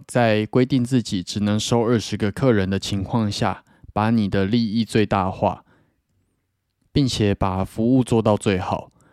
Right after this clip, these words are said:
那这其实就会变成是从另一个面向去思考一样的问题。这本书一直在强调一个概念，就是小但是更好，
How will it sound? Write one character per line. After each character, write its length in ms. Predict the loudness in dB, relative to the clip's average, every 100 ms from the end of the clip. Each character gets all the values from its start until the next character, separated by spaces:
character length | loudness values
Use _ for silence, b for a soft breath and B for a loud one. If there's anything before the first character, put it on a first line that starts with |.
| b -4
那 280 | 0 2 2
这 180 | 2 0
其 200 | 0 -2
实 220 | 0 -2
就 220 | 2 2
会 160 | 2 0
变 180 | 0 -2
成 180 | -2
是 180 | -4 -4
从 280 | -6 -4 0
另 140 | 0
一 20 | 0
个 100 | 0
面 220 | 0 0
向 240 | 0 -2
去 260 | -2 -2 -2
思 300 | -4 -4 -4
考 320 | -4 -6 -8 -12 _ _
一 120 | -2
样 200 | 0 2
的 80 | 2
问 180 | 2 0
题。 260 | -2 -12 -18 _ _ _ _ _ _ _ _ _ _ _ b b b _
这 140 | 0 2
本 180 | 2 0
书 320 | 0 0 0
一 140 | -2
直 180 | -4 -6
在 300 | -2 2 2
强 320 | 0 -2 -2
调 320 | 2 4 4
一 100 | 0
个 140 | -2 -2
概 220 | 0 2
念， 200 | 2 2
就 140 | 0
是 260 | 0 0 -2
小 440 | 0 0 -2 -2 -4
但 120 | 0
是 160 | 0 0
更 240 | 0 0
好， 360 | -2 -4 -6 -10